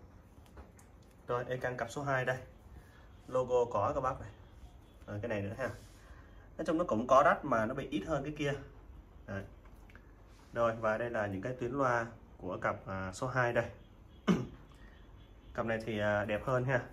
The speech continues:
nó bị cấn cũng có nhưng mà nó bị nhẹ thôi. Nhẹ hơn là cặp số một. Đấy, phía sau đây.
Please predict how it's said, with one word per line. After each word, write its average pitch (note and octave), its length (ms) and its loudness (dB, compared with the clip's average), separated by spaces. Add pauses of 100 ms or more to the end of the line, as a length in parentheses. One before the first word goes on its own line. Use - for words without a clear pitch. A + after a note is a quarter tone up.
nó B2 120 -2
bị A2 120 -2
cấn B2 300 0 (120)
cũng G#2 200 -4
có A#2+ 260 4
nhưng C#3+ 80 0
mà A2+ 120 0
nó A#2 120 -2
bị C#3 100 -2
nhẹ A2+ 360 -2
thôi. B2 140 0 (1300)
Nhẹ A#2 120 -4
hơn B2 160 4
là A#2 60 -2
cặp G#2+ 160 -2
số D3+ 100 0
một. A2+ 280 2 (1600)
Đấy, G#2 200 0
phía A#2 80 0
sau A2 220 4
đây. A2 120 4